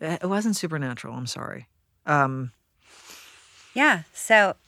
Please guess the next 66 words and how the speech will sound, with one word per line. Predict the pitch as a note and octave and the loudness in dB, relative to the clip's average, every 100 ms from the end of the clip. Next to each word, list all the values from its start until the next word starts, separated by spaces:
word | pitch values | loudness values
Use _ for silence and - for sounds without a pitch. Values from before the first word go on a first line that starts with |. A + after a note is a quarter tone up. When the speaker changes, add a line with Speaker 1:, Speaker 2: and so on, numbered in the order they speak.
| - | -8
Speaker 2:
if | A3+ B3 | 0 2
anyone | B3 A#3+ A3+ G#3 E3 | 4 4 4 2 2
watching | F3+ G3+ - F#3+ E3+ | 6 6 6 0 2
wants | E3 E3+ E3 | 2 0 0
to | - E3+ D#3 C4 | -2 -2 2 6
Speaker 1:
Oh, | B3+ | 8
I | A#3+ | 8
watched | E4+ - | 8 4
a | A3+ | 2
great | G#3+ G#3+ | 4 4
movie | G3 G3+ F#3 | 2 0 0
with | D#3 | 0
Jeffrey | D3+ E3+ - E3+ C#3 | 2 2 0 -4 -4
Wright. | C#3 D#3+ C3 - _ _ _ _ _ | 0 2 0 -4 _ _ _ _ _
I | E3+ | -2
don't, | F#3+ G3 F3+ | -2 -4 -8
I | |
can't | E3 - B3 | -12 -4 -2
remember | G#3+ F#3 | 0 0
the | D3+ | 0
name | C#3+ D3 D3+ | 0 0 0
of | C3 | -2
it, | B2+ A#2 - | -4 -6 -2
but | D3+ - - | -2 -2 -8
i-, | |
i-, | E3 F#3 E3+ | -18 -16 -12
it's | F#3 | -6
something | G3+ G3 | 0 0
to | E3+ | 0
do | E3 D#3+ | 0 0
with, | D#3 | 0
like, | C3+ | -4
a | B2+ | -6
werewolf, | D#3+ E3+ E3 E3 D3 C#3+ | 2 4 4 4 2 -2
or | C#3 | -6
he's | C#3+ | -6
in | D#3 | -8
a, | C#3 | -4
he's | D#3 D3+ | -4 -2
in | |
another | D3+ D3 C#3+ | 0 0 -2
cold | - D3+ C#3 B2+ | -4 -2 -2 -4
place. | - C3+ C3+ C3 - | -8 -6 -6 -6 -8
Fuck | - E3 - | -4 -4 -4
if | - | -4
I | C3 | -4
know. | C3+ B2+ | -6 -6
But | - D3+ | 0 0
it | E3 | 2
was, | E3 - - | 0 -2 -2
it | |
was | F3 D3+ D3+ | 0 0 -4
weird, | D3+ D#3+ E3 E3 D#3 | 0 2 4 4 4
and | C#3 C3 | 0 -6
you | |
couldn't | - D#3+ | -10 -6
really | D#3 D3+ | -4 -6
put | D3+ | -8
your | D3 | -10
finger | - C3+ C#3 | -8 -6 -2
on | C#3 C3+ | -2 -2
it, | C3+ B2+ | -4 -6
and | D3 D3 | -6 -4
that | D#3+ | -4
was | G3+ C#3 | -4 -6
interesting. | C3 - - - - D#3+ | -8 -10 -12 -12 -14 -14